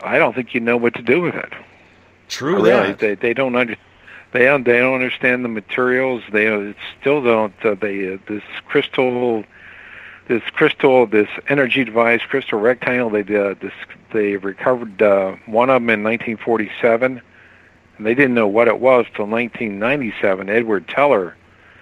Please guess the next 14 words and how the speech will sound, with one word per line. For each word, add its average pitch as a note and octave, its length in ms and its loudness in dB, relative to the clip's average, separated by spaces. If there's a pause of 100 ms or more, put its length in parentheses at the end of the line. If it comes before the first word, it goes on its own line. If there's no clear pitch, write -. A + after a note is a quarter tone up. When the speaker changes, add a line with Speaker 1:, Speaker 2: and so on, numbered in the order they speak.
(360)
Speaker 1:
before A#2+ 320 0
he A2 140 0
died, A#2 400 2
identified G#2+ 680 0
it F#2+ 200 -4
as G2 100 -8
an G2+ 120 -6
energy G#2 420 0
device. E2+ 440 -8 (1400)
But A#2+ 100 -4
it C3 60 2
wasn't C#3 320 2
identified G#2+ 680 0
for E2+ 400 -8